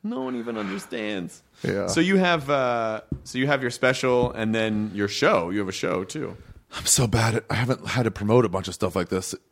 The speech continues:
Speaker 1: Just
Speaker 2: since forever.
Speaker 1: get it all
Speaker 2: Well, I
Speaker 1: out,
Speaker 2: have
Speaker 1: so
Speaker 2: it every Thursday night after a popular show called At Midnight.
Speaker 1: Yes.
Speaker 2: Uh,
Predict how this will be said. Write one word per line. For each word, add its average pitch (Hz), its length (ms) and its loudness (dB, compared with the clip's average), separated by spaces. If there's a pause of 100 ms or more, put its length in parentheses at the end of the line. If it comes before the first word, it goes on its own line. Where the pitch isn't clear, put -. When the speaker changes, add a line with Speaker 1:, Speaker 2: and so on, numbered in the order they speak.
(120)
Speaker 1:
Just 214 200 -2
Speaker 2:
since 110 140 -2
forever. 110 280 0
Speaker 1:
get 233 120 0
it 262 60 2
all 233 140 4
Speaker 2:
Well, - 20 2
I 160 100 2
Speaker 1:
out, 170 40 2
Speaker 2:
have 180 120 4
Speaker 1:
so 160 100 2
Speaker 2:
it - 60 -8
every 180 180 2
Thursday 170 280 0
night 131 200 2
after 170 440 2
a 131 100 0
popular 160 420 2
show 139 540 2 (300)
called 135 260 2
At 139 180 0
Midnight. 120 480 2
Speaker 1:
Yes. 110 80 -2
Speaker 2:
Uh, 113 320 4